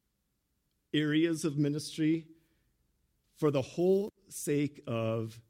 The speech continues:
just improving the beauty and the health of the church, so that when we take the gospel to the people in Hermantown and Proctor and Duluth, Jesus Christ shines with the greatest glory. And it's not just based on one or two, it's,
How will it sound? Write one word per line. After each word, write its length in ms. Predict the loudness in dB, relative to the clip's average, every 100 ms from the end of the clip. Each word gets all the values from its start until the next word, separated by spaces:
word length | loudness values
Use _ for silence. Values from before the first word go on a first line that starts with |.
| _ _ _ _ _ _ _
just 300 | -6 -6 -4
improving 920 | -4 -4 0 6 6 4 -2 -4 -6 -10 _ _ _ _ -4
the 200 | 0 2
beauty 580 | 4 4 4 2 -2 -2
and 160 | -2
the 60 | -4
health 380 | -4 -4 -4 -6
of 140 | -10
the 80 | -10
church, 460 | -6 -4 -4 -6 -14 -20 _
so 180 | -10 0
that 180 | 2 2
when 180 | 2 6
we 160 | 6
take 360 | 6 2 0 0
the 80 | 0
gospel 460 | 0 -2 -4 -4
to 140 | -4 -4
the 80 | -4
people 340 | -2 0 0
in 100 | -2
Hermantown 680 | -2 -2 -2 -2 -4 -2 -2
and 120 | -4
Proctor 520 | -6 -8 -8 -4 -2
and 140 | -2 -2
Duluth, 500 | -2 0 -2 -6 -20 _ _ _ _ _ _ _ _ -20 _ _ _ -4
Jesus 480 | 4 4 4 -4
Christ 480 | -6 -4 -4 -4 -8 -10
shines 520 | -4 -2 0 -2 -4
with 200 | -8 -6
the 80 | -6
greatest 360 | -4 -6 -10
glory. 340 | -10 -10 -10 -16 _ _ _ _ _ _ _ _ _ _ 2
And 100 | 2
it's 160 | 4 2
not 220 | 2 2
just 200 | 0 4
based 280 | 4 4 2
on 180 | 2
one 180 | 2 2
or 60 | 0
two, 220 | 0 2
it's, 120 | 2